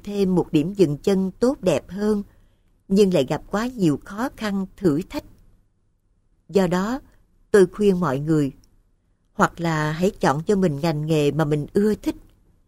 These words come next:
hoặc là hãy chọn cho mình một công ty mà mọi điều kiện đều tốt, rồi chuyên tâm làm việc.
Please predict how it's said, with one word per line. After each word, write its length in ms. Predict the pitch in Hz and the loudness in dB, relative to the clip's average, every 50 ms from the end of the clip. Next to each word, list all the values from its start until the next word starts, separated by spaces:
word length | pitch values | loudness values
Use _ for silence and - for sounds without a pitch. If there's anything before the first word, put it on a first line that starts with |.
| _ _ _ _ _ _ _ _ | _ _ _ _ _ _ _ _
hoặc 280 | _ - 175 - - 175 | _ -2 -2 -2 -2 -2
là 200 | 170 165 156 151 | -2 0 0 0
hãy 180 | 156 170 170 190 | 2 0 0 0
chọn 260 | - - 151 143 156 - | 0 -2 -4 -4 -2 -2
cho 100 | 214 202 | -2 0
mình 200 | 185 175 160 143 | 2 2 2 2
một 180 | 147 147 - - | 0 -2 -2 0
công 240 | 220 208 196 190 | -2 0 0 -2
ty 340 | 196 - 214 214 214 208 190 - _ _ _ _ _ _ _ - | 0 2 4 4 4 2 -2 -6 _ _ _ _ _ _ _ 0
mà 120 | 180 175 | 0 2
mọi 220 | 156 151 147 151 160 | 2 2 0 0 2
điều 180 | 165 180 165 | 4 6 4
kiện 380 | - - - 170 151 135 151 160 | 4 4 2 2 2 2 2 0
đều 180 | 170 160 151 143 | 2 2 2 0
tốt, 320 | - - 220 247 294 320 - - _ _ _ _ _ _ _ _ _ _ | 0 2 2 2 2 2 -2 -8 _ _ _ _ _ _ _ _ _ _
rồi 240 | _ - 165 151 143 - | _ 2 2 2 2 -2
chuyên 240 | - 220 220 208 208 | -2 -2 -2 -2 -2
tâm 240 | - 240 220 208 202 | -2 -2 -2 -2 -2
làm 220 | 185 175 160 139 | -2 -4 -4 -6
việc. 280 | 139 143 165 160 151 156 | -2 2 2 2 2 2